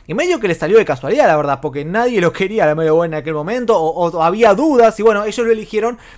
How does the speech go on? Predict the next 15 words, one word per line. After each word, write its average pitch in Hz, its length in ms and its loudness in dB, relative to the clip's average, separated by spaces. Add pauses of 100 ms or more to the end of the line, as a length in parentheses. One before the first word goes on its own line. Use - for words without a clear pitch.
Podríamos 247 460 4
decir 220 300 2
que 240 100 2
les 190 220 0
salió 185 360 0
bastante 185 540 0
bien, 226 300 0
podemos 180 400 -2
darles 196 240 0
ese 175 180 -10
mérito. 214 320 -6 (240)
El 180 240 -2
resto, 311 400 -4
la 180 160 4
verdad... 165 440 2